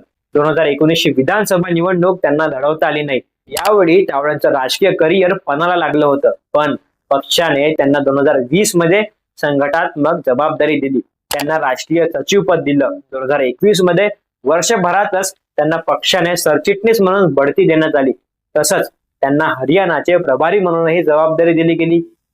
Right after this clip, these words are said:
यानंतर बिहारमध्ये जेडीयू न भाजपाची साथ सोडली आणि बिहारसारखं महत्वाचं राज्यही तावडेंकडे सोपवण्यात आलं. तसंच पंतप्रधान नरेंद्र मोदी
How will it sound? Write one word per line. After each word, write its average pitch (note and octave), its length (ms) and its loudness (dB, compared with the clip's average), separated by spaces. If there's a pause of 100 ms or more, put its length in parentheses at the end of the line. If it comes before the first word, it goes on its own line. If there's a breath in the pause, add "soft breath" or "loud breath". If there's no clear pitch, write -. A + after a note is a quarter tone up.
(140)
यानंतर E3+ 560 -2
बिहारमध्ये D#3 760 0
जेडीयू D#3 420 2
न E3 160 0
भाजपाची D#3 600 -2
साथ D#3 240 -2
सोडली E3 440 2 (300)
आणि E3 200 2
बिहारसारखं D#3 800 0
महत्वाचं E3+ 480 0
राज्यही D#3 500 0
तावडेंकडे D3+ 640 0
सोपवण्यात D3 480 -2
आलं. C3 180 0 (400)
तसंच G#3 360 0 (280)
पंतप्रधान F3 580 0
नरेंद्र D#3+ 340 0
मोदी D3 320 -2